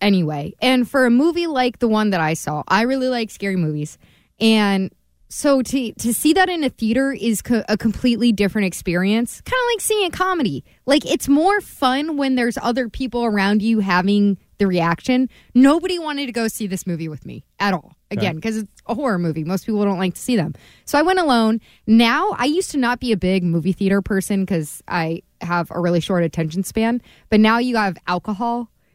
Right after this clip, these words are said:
Speaker 1: that they serve at the bar. They have the big recliners in a lot of the theaters.
Speaker 2: Well, as we found out earlier tonight, if you go see, uh,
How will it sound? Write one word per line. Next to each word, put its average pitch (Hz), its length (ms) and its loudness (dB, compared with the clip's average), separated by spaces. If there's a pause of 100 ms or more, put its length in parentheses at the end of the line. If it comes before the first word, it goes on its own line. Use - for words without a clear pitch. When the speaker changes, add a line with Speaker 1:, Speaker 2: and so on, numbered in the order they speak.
(200)
Speaker 1:
that 226 180 2
they 233 80 2
serve 240 400 0
at 208 100 -6
the 165 60 -2
bar. 214 520 0
They 185 180 -2
have 190 160 0
the 175 200 2 (180)
big 233 220 4
recliners 220 800 -2
in 254 80 0
a 247 60 0
lot 240 200 2
of 240 60 0
the 240 60 -2
theaters. 254 500 2
Speaker 2:
Well, 147 80 4
as 131 100 4
we 123 60 2
found 139 240 4
out 120 100 2
earlier 147 300 4
tonight, 143 300 0
if 113 80 -2
you 117 80 -2
go 135 160 2
see, 131 340 2
uh, 104 320 0